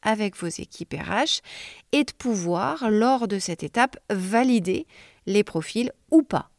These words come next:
le fameux go ou not go. Les profils que vos ressources humaines transmettront ainsi aux managers pour un premier entretien opérationnel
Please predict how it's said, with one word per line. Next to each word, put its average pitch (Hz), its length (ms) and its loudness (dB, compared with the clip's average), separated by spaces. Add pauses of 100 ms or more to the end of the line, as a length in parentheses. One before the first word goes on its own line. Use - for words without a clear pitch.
(240)
le 165 120 -4
fameux 175 500 -2
go 226 500 0 (380)
ou 233 240 0 (480)
not 190 240 0
go. 175 260 -10 (720)
Les 185 100 2
profils 294 480 2 (540)
que 240 120 0
vos 196 180 0
ressources 175 340 -2
humaines 190 240 -4
transmettront 175 640 -8
ainsi 175 400 -6 (160)
aux 196 120 2
managers 185 760 -2
pour 196 160 -4
un 175 120 0
premier 226 440 2
entretien 180 480 -4
opérationnel 160 720 -4